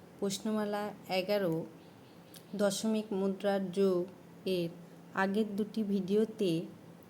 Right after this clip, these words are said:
যোগ করো এবং সাজিয়ে নিয়ে যোগ করো এক ও দুইয়ের দাগের অঙ্কগুলি দেখিয়েছিলাম। আজ তিনের দাগের প্রশ্নের অঙ্কগুলি দেখাবো। চলুন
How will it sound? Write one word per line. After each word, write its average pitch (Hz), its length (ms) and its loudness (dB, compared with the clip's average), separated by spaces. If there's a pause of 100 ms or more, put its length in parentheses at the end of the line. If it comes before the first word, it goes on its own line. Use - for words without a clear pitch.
(400)
যোগ 214 220 2 (120)
করো 185 320 4 (340)
এবং 185 280 -2 (200)
সাজিয়ে 190 420 0
নিয়ে 220 300 0
যোগ 208 300 0
করো 185 240 4 (180)
এক 190 320 -4
ও 214 100 0
দুইয়ের 190 380 0
দাগের 190 280 -2
অঙ্কগুলি 185 540 -2 (640)
দেখিয়েছিলাম। 170 640 -4 (600)
আজ 175 200 -2 (120)
তিনের 190 320 2
দাগের 190 320 0
প্রশ্নের - 360 -2
অঙ্কগুলি 180 480 -2 (680)
দেখাবো। 165 380 -4 (1500)
চলুন 220 280 0